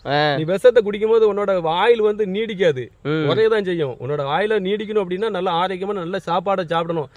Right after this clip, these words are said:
Speaker 1: ஆ.
Speaker 2: வேலை செய்யணுமா, நல்லா சாப்பிடுறோமா, தெம்பா சுத்தணுமா, அது ஒரு கெத்து.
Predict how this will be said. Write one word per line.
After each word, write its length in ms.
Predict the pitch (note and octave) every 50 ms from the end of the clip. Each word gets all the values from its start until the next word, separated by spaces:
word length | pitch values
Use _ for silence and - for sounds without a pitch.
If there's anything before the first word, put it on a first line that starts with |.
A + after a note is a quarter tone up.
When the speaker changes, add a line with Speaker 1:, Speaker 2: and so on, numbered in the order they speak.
| - -
Speaker 1:
ஆ. 180 | C#3 D3 D3
Speaker 2:
வேலை 180 | D3 D#3+ F3 F#3 D#3+
செய்யணுமா, 280 | F3+ F#3 F#3 G3 G3+
நல்லா 200 | F#3+ F#3 F3 F#3 F3+ -
சாப்பிடுறோமா, 500 | E3+ D#3+ F3+ F#3 F3 F3 F3+ F#3 F#3+ F#3 D#3+ -
தெம்பா 380 | E3 E3+ F#3 F#3 F#3+ F3+ E3 D3+ C#3 D3+
சுத்தணுமா, 520 | E3+ D#3 F3+ F3 F3 F3+ F#3 F#3 F3 C#3+ - - - - - -
அது 220 | - C#3+ F3+ A#3
ஒரு 160 | A#3 A#3 G#3+
கெத்து. 440 | F#3+ F#3+ G3 F#3 - - F#3+ C#3+